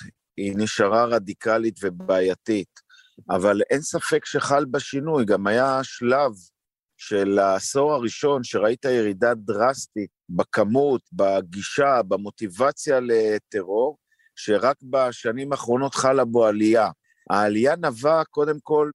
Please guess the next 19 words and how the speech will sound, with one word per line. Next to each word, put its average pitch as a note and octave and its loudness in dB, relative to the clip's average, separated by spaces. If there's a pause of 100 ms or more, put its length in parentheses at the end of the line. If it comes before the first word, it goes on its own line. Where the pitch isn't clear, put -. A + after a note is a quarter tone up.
(160)
ממספר, C3+ 2
אה, C#3+ 4
סיבות. C3 0
קודם C#3 0
כל, C#3+ 2
באופן C#3 0
מסורתי, B2+ 0 (560)
הקסבה C3 -2
של A2+ -6
ג'נין A2 -2
שימשה A2+ 0 (120)
כמוקד, A#2 2
אה, A#2+ 4
מרכזי A#2 0
ובעייתי. A#2 0 (420)
יחסי, D3+ 0 (140)
אה, A#2+ 2 (120)
רעות B2 2
במרכאות A2 0